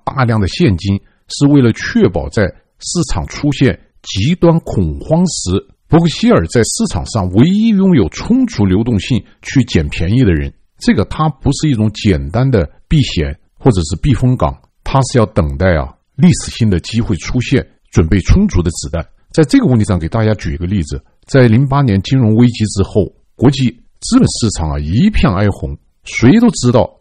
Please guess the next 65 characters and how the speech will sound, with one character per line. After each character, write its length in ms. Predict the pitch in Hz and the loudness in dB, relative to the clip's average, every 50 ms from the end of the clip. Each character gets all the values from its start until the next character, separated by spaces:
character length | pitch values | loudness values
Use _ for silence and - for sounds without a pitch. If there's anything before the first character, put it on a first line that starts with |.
| _ | _
这 140 | - - 175 | -2 0 2
个 80 | 113 - | 2 2
时 140 | - - | 0 0
候 100 | 95 95 | 0 0
可 140 | 87 - 104 | 0 0 0
以 80 | 101 98 | 0 0
捡 200 | - - 80 76 | 0 -2 -4 -4
便 240 | - - - 76 80 | -6 -10 -8 -8 -6
宜， 160 | 87 85 - - _ _ _ - - | -6 -6 -8 -10 _ _ _ -4 0
但 120 | 139 131 127 | 2 2 2
是 220 | - - 110 92 - _ _ _ _ - | 2 0 -2 -2 -2 _ _ _ _ -8
偏 220 | - - 165 170 | -2 0 2 2
偏 180 | 170 - 147 139 | 2 0 0 0
在 120 | 135 139 220 | 2 2 2
这 140 | - 196 170 | 2 0 0
个 80 | 107 - | 0 0
时 160 | - 95 90 | 0 -2 -6
候， 240 | 76 98 87 - _ _ _ _ _ | -4 -4 -6 -6 _ _ _ _ _
想 360 | - - - 113 104 151 190 | -14 -6 0 0 2 2 2
捡 240 | - - 208 82 73 | 2 2 0 -2 -2
便 240 | - - 101 98 117 | -2 -6 -4 -2 0
宜 100 | 139 135 | 2 2
的 100 | 113 95 | 2 2
人 120 | 87 90 | 2 0
呢， 80 | 92 92 85 - - | -2 -2 -4 -4 -6
手 100 | 85 85 | -6 -6
上 220 | 87 - 120 113 - - _ _ - | -4 -2 -4 -4 -4 -6 _ _ 0
也 220 | - 104 104 95 95 | 2 4 6 6 6
没 120 | 104 165 | 6 6
有 100 | 208 170 | 4 4
子 180 | 135 - - 78 | 2 0 -4 -6
弹， 160 | 76 90 85 | -4 -4 -2
没 100 | 90 127 | 0 2
有 120 | 175 165 - | 2 2 0
钱。 340 | - - - 80 87 - - _ _ _ - - | -2 -4 -6 -6 -6 -8 -10 _ _ _ -4 0
当 180 | 165 190 196 | 2 4 2
时 320 | 175 - - 107 107 - - - _ _ _ - | 2 0 0 -2 -2 -2 -2 -6 _ _ _ -6
中 200 | - 214 247 269 | 0 2 2 2
国 140 | 208 95 101 | 2 2 2
的 100 | - 101 | 2 2
这 140 | 85 135 135 | 2 0 -2
个 400 | 104 101 98 92 87 78 71 - _ _ _ _ - | -2 0 0 0 0 -2 -6 -10 _ _ _ _ -8
著 160 | - - 202 | -2 2 2
名 160 | 120 120 143 | 4 4 4
的 120 | 165 143 | 4 4
投 160 | - - 92 98 | 2 2 0 0
资 180 | - - 123 104 | 0 0 0 0
人， 200 | 87 82 82 - _ _ _ _ - | 0 0 -4 -8 _ _ _ _ -14
上 260 | - - - 196 185 | -8 -2 0 0 0
海 220 | - 110 92 - | 0 -2 -4 -4
复 200 | - - - - 120 | -6 -6 -4 -4 -2
兴 240 | - - 147 143 147 | -2 0 0 2 2
的 160 | 120 92 - _ _ _ _ _ | 2 0 0 _ _ _ _ _
郭 120 | - 156 151 | 0 0 0
广 180 | - 87 69 - | 0 0 -4 -4
昌， 280 | - - - 131 135 131 _ _ _ _ - | -6 -2 -2 -2 -2 -2 _ _ _ _ -12
他 180 | - - 185 214 | -4 -2 0 0
在 120 | - 180 | 2 0
当 200 | 120 - 151 165 | 0 2 2 0
时 160 | - - 110 107 | 2 0 -2 0
就 120 | 117 101 85 - - | 0 -2 -2 -4 -4
做 180 | - 160 151 | 2 4 4
了 80 | 120 104 | 6 6
一 140 | 107 104 98 | 4 2 2
个 260 | 92 98 87 69 - | 2 2 0 0 -2